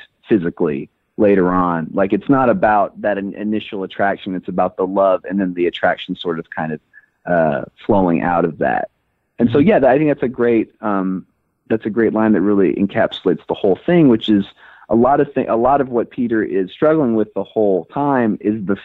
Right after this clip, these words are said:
Speaker 1: fear that it actually doesn't matter, and that what he is, um, a-, and that it, it's really not a struggle for him as much as he feels it should be. Um,
Speaker 2: Mm-hmm.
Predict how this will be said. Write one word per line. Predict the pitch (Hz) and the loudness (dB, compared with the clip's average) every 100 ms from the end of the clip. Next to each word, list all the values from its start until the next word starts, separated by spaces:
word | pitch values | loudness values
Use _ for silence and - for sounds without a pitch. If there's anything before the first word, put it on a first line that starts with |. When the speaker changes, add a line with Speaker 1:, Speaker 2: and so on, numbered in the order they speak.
| - | 2
Speaker 1:
fear | 120 110 101 | 4 6 4
that | 90 92 85 - _ | 2 2 2 0 _
it | - 104 | -2 2
actually | 143 - 107 | 2 0 -6
doesn't | 92 87 73 57 | -4 -4 -6 -10
matter, | 73 55 50 - | -10 -10 -12 -10
and | 98 95 | -4 -2
that | 80 | 0
what | 98 | -2
he | - 104 98 92 | -4 -2 0 2
is, | 90 87 80 - _ _ _ _ _ | 2 2 0 -4 _ _ _ _ _
um, | 95 92 87 - | -2 0 0 0
a-, | 98 - - | -2 -4 -4
and | 101 | 2
that | 98 80 - | 4 2 -2
it, | - 104 | -4 0
it's | 101 104 | 0 2
really | 123 131 110 | 4 6 6
not | 117 135 | 4 2
a | 113 | -2
struggle | - 87 82 | -4 -6 -6
for | 82 87 | -8 -12
him | 92 | -12
as | 80 | -10
much | 82 78 76 | -12 -14 -16
as | - | -12
he | 82 | -10
feels | - 76 - | -8 -8 -10
it | - | -20
should | - 90 82 | -8 -6 -4
be. | - 52 - _ _ _ _ - | -6 -10 -12 _ _ _ _ -8
Um, | 85 82 131 | -4 0 0
Speaker 2:
Mm-hmm. | 80 | -2